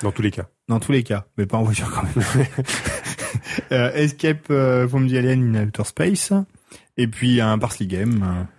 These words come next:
Speaker 2: un petit
Speaker 1: Quoique Escape avec, euh, tu sais, des petites, euh, des petits, euh, supports, euh, plastiques, ça, ça, ça, ça le fait.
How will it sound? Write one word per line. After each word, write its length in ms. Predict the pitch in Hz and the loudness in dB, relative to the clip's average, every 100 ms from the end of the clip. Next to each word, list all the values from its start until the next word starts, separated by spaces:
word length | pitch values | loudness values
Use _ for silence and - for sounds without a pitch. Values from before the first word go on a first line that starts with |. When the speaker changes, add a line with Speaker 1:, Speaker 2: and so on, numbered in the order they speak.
| - | -12
Speaker 2:
un 40 | 95 | -12
petit 540 | - - 92 90 87 _ _ - | -10 -8 -6 -6 -10 _ _ -6
Speaker 1:
Quoique 300 | 151 - 127 | -4 0 2
Escape 460 | 110 - 139 165 | 2 0 -2 0
avec, 280 | 117 107 104 | 2 0 0
euh, 200 | 107 104 | 0 0
tu 100 | - | -4
sais, 140 | - | -6
des 100 | 123 110 | -4 -4
petites, 280 | - - | -8 -4
euh, 160 | 107 101 | 0 0
des 100 | 98 | -2
petits, 300 | - - 110 | -6 -8 -2
euh, 100 | 104 | 0
supports, 600 | 98 98 - 107 110 101 | 0 -6 -2 0 0 0
euh, 180 | 98 98 | 0 0
plastiques, 380 | 98 95 - - | -2 -6 -8 -4
ça, 260 | 107 98 98 | -2 0 0
ça, 160 | 123 | -2
ça, 280 | 110 110 101 | -2 -2 -4
ça 120 | 101 | -4
le 40 | 117 | -4
fait. 160 | 110 | -6